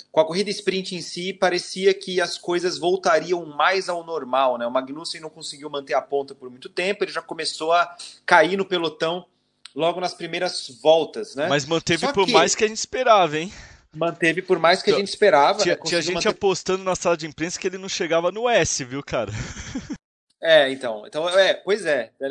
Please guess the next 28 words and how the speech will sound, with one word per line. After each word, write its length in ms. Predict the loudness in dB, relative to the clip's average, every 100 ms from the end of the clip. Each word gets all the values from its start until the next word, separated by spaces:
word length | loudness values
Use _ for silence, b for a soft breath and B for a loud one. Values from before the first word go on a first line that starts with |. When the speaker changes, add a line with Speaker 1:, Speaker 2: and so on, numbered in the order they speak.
| -4
Speaker 1:
ainda 260 | -4 -4 -6
assim 160 | -8
conseguiu 360 | -8 -8 -6 -6
fazer 240 | -4 -2
bastante, 560 | -2 -2 -4 -6 -6 -6
mas, 320 | -6 -6 -10 B B B B 2
é, 340 | 4 4 2 -8 _
como 240 | -14 -12
você 220 | -10 -6
falou, 180 | -2 -2
né, 100 | -2 -4
depois 260 | -6 -2 -2
ele 140 | -4
foi 180 | -4 -2
caindo 400 | 2 2 2 -8
porque 220 | -6 -6
realmente 560 | -2 -2 -4 -10 -10 -12
as 100 | -10
coisas 380 | -6 -6 -6 -6
já 80 |
estavam 420 | -8 2 2 2 0
mais 180 | 0
de 100 | -2
volta 540 | -2 0 0 2 2 2
ao, 420 | 0 0 0 -4 -2
ao 200 | -2 0
normal, 480 | -2 0 2 2
né? 180 | -2 -8